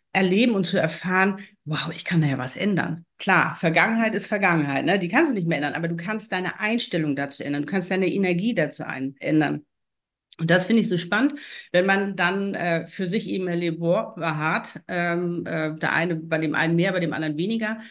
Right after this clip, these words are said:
aber so auch dieses zu wissen, so, „Oh, jetzt bringe ich aber mehr Leichtigkeit wieder rein, so, weil es erdrückt mich nicht mehr, es ist, ist nicht mehr so schwer, sondern ich habe es jetzt irgendwie angeguckt und, ähm, ich habe es jetzt, ähm, sag ich mal, energetisch verändert, so, dass es mich nicht mehr so belastet und die ganze Zeit immer so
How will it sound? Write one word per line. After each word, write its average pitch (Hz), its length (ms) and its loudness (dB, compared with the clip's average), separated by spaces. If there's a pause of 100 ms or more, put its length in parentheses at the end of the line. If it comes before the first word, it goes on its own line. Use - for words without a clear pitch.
(260)
aber 190 280 2
so 185 180 0
auch - 80 -2
dieses 180 340 -4
zu 175 180 -6
wissen, 190 280 0
so, 170 380 4 (920)
„Oh, 165 160 -10
jetzt 151 200 -8
bringe 202 140 0
ich 175 120 -8
aber 180 100 -2
mehr 180 140 0
Leichtigkeit 170 1040 -2
wieder 165 200 0
rein, 143 440 -6
so, 151 240 -2
weil 165 180 6
es - 360 -2
erdrückt 185 400 0
mich 190 180 2
nicht 156 180 0
mehr, 147 120 -2
es 151 120 -6
ist, 165 220 0
ist - 200 -6
nicht 170 140 0
mehr 175 160 6
so 170 100 6
schwer, 165 560 2
sondern 151 280 -2
ich 170 160 -6
habe 180 140 0
es - 80 -6
jetzt 170 180 -2
irgendwie 170 500 0
angeguckt 220 680 -2
und, 170 280 -2
ähm, 165 460 2
ich 165 200 -10
habe 185 120 -4
es - 100 -10
jetzt, 170 420 -2
ähm, 160 220 0
sag 160 120 0
ich 160 60 -2
mal, 156 100 2
energetisch 165 560 -2
verändert, 175 500 -2
so, 165 200 0
dass 170 180 -4
es - 100 -8
mich 165 140 -2
nicht 170 200 -2
mehr 156 120 0
so 156 180 -6
belastet 160 480 -4
und 151 160 -8
die 165 60 -6
ganze 165 320 -2
Zeit 156 340 -2
immer 151 200 0
so 156 320 0